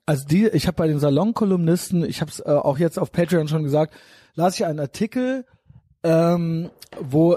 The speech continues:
äh, quasi er kritisiert wurde, zu Recht, und das war auch ein guter Artikel, ich weiß gar nicht, wer ihn, äh, geschrieben hatte.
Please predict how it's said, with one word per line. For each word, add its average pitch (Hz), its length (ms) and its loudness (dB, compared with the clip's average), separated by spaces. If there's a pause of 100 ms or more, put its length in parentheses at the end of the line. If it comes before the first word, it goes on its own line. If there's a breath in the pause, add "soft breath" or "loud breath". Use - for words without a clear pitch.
(100)
äh, 143 460 4
quasi 160 320 0
er 165 140 2
kritisiert 156 580 -2
wurde, 151 300 2
zu - 160 -8
Recht, 160 400 0
und 131 120 -8
das 131 160 -6
war 151 100 0
auch 147 60 0
ein 151 80 -6
guter 180 180 -4
Artikel, 147 300 -6
ich 131 140 -10
weiß 160 160 -10
gar 135 140 -8
nicht, 135 120 -16
wer 139 120 -8
ihn, 131 180 -12
äh, 127 160 -6
geschrieben 143 380 -8
hatte. 160 300 -4